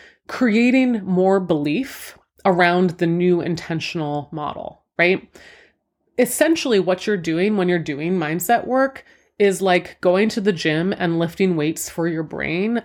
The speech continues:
about new thoughts. So when you're bridging the gap between the unconscious, unintentional, and unhelpful or more negative thoughts, and you're trying to build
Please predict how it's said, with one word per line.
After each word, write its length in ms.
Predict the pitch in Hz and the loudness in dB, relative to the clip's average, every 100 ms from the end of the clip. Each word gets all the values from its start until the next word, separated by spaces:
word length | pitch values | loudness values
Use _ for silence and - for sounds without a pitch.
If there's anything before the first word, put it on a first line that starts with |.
| - | -4
about 360 | 165 160 160 | -2 -2 -2
new 240 | 165 151 156 | -6 -8 -8
thoughts. 640 | - - - - - - - _ _ _ _ - - | -8 -6 -6 -8 -8 -10 -12 _ _ _ _ -20 -10
So 240 | - 208 | 0 4
when 200 | 190 196 | 4 4
you're 100 | 190 | 2
bridging 420 | 175 233 247 294 233 | 2 0 2 2 2
the 80 | |
gap 400 | 185 160 156 - - - - _ | 0 -2 -4 -6 -12 -20 -20 _
between 340 | 185 - 196 180 | -6 0 2 4
the 220 | 170 165 | 2 0
unconscious, 640 | 190 220 - 185 180 180 | 0 -2 -2 -2 0 -2
unintentional, 760 | 180 175 190 170 170 - 165 160 | 0 -2 -2 -2 -6 -4 -2 0
and 120 | 160 | -2
unhelpful 580 | 180 180 - 185 180 175 | -2 -2 0 -2 -2 -2
or 440 | 165 - 165 160 | 0 0 0 0
more 260 | 160 165 160 | 0 0 0
negative 460 | 160 214 247 175 - | 0 2 2 0 -2
thoughts, 560 | - 147 156 - - - - - - | -4 -2 -2 -4 -10 -10 -18 -20 -2
and 180 | 180 170 | 0 0
you're 120 | 165 | -2
trying 420 | - 254 277 254 | -2 0 2 2
to 80 | 214 | 0
build 540 | 165 170 160 160 151 | 0 0 2 0 -2